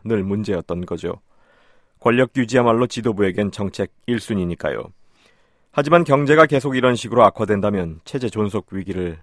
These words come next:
맞을 수 있습니다. 따라서 북한이 외부와 접촉하는 것이 정치 경제적으로 충분히 유인책이 될 수 있길 바랍니다.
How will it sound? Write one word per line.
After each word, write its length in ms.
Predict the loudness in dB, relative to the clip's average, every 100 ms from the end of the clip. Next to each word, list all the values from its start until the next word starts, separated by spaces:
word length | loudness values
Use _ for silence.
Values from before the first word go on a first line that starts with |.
| _
맞을 260 | -8 -8
수 140 | -8 -8
있습니다. 560 | -8 -8 -4 -2 -4 _ _ _ _ _ _
따라서 540 | 0 0 2 0 -2 -4 -18 -18
북한이 340 | -12 -4 0 2
외부와 420 | 4 4 2 -2
접촉하는 580 | -2 -6 -6 -4 -4 -2
것이 360 | -4 -2 -6 -8 -20 _ _ _
정치 360 | -4 -4 -2 -2
경제적으로 800 | 0 0 -2 -2 -2 0 0 -2 -8 -20
충분히 480 | -16 -10 -4 -2 -2
유인책이 600 | -2 -2 -2 -6 -4 -6
될 180 | -2 -4
수 220 | -2 -10 -8
있길 380 | -8 _ -6 -4
바랍니다. 540 | -8 -8 -6 -4